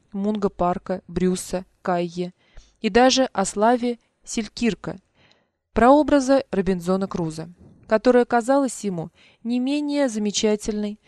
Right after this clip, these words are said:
Сколько чудесных часов провел мальчик на его острове Хуан Фернандес. Юный Самуэль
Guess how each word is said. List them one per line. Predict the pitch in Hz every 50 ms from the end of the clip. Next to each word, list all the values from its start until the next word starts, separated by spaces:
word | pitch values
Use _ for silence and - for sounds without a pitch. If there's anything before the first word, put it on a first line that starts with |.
| _ _ _ _
Сколько | - - - 277 294 285 - 294
чудесных | - - 277 247 285 277 - - 277 -
часов | - - 277 - - 269 269 -
провел | - - 202 180 180 185 185
мальчик | 180 190 208 220 202 - - 165 - - - _ _ _ _ _ _ _ _ _ _ _ _ _ _ _ -
на | 208 214 214
его | 196 208 220 208 -
острове | 208 214 214 202 - - 180 160 160 160 - _ - - _
Хуан | - - - 208 208 214 226 240 247 254 254 _ _ _ _
Фернандес. | - - 226 214 208 208 214 208 196 175 160 - - - - - _ _ _ _ _ _ _ _ _ _ _ _
Юный | - 196 226 254 262 254 247 254 240
Самуэль | - - 240 220 220 220 226 240 277 262